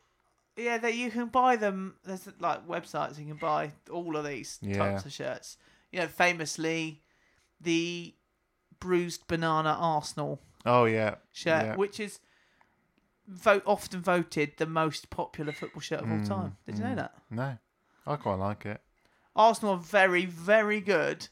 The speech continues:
Speaker 1: at retro kits
Speaker 2: Yeah.
Speaker 1: and not much else.
Speaker 2: <laughs> Yeah.
Speaker 1: These days, I think they spend more money on
Speaker 2: On,
Speaker 1: marketing
Speaker 2: yeah,
Speaker 1: of
Speaker 2: on the
Speaker 1: retro
Speaker 2: kits.
Speaker 1: shirts.
Speaker 2: Yeah. They're more of just, like, a,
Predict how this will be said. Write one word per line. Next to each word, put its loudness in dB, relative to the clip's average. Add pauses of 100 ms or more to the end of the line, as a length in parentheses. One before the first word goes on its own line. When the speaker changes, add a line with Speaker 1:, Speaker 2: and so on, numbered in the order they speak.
(120)
Speaker 1:
at 0
retro 0
kits -4
Speaker 2:
Yeah. 2
Speaker 1:
and -2
not -2
much -6
else. -4
Speaker 2:
<laughs> 2 (640)
Yeah. -4 (500)
Speaker 1:
These 4
days, 0
I 4
think -4
they 0
spend 0
more 2 (100)
money 0
on -2
Speaker 2:
On, -8
Speaker 1:
marketing 2
Speaker 2:
yeah, 2
Speaker 1:
of 4
Speaker 2:
on 0
the 0
Speaker 1:
retro 2
Speaker 2:
kits. -4
Speaker 1:
shirts. 2
Speaker 2:
Yeah. 0 (500)
They're 4
more 8
of 2
just, -6
like, -2
a, -6